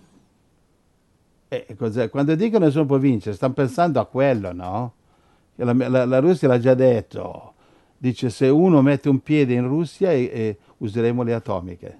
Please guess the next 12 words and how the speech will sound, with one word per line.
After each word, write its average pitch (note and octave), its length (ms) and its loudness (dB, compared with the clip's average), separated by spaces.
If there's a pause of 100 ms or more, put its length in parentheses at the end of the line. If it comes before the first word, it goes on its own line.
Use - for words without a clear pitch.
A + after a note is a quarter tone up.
ha G2+ 100 -12
detto. G2 420 -6 (460)
Se C3+ 340 2
ze-, B2+ 160 -2
<laughs> B2 160 -2
ha C#3 80 0
detto, B2+ 540 -8
la G2 100 -8
settimana G2 460 -10
scorsa - 320 -4
ha G2 40 -4
detto, F#2+ 360 -12